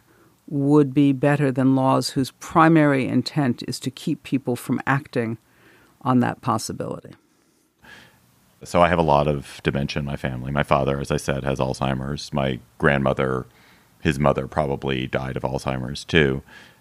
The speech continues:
Speaker 2: And I just trying to anticipatorily plan so that I could, you know, that my children can off me, that I can, I can take my own life at some point. And it's so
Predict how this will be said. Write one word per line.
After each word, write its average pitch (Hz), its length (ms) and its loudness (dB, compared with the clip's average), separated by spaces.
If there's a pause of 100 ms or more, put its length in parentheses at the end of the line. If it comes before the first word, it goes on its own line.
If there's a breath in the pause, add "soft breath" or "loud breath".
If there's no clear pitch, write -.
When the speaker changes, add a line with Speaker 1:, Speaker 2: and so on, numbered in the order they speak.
(460 loud breath)
Speaker 2:
And 78 760 0 (1160)
I 85 260 0 (300)
just - 180 -2
trying 85 440 4
to - 100 -2
anticipatorily 82 1000 2
plan 90 540 4
so 82 100 -4
that 64 160 -2
I 69 100 -4
could, - 360 -4 (1080 loud breath)
you 73 80 -2
know, 71 60 -2
that 69 120 -2
my 80 120 0
children 78 420 2
can 80 140 0
off 76 340 4
me, 60 400 -2
that 73 140 -4 (320)
I 78 160 0
can, 67 460 -4
I 80 180 2
can 71 420 0 (380)
take 87 180 0
my 80 100 6
own 76 140 4
life 95 340 4
at - 120 -6
some 73 180 -4
point. 69 320 -4
And 82 80 2
it's 82 140 -2
so 92 460 4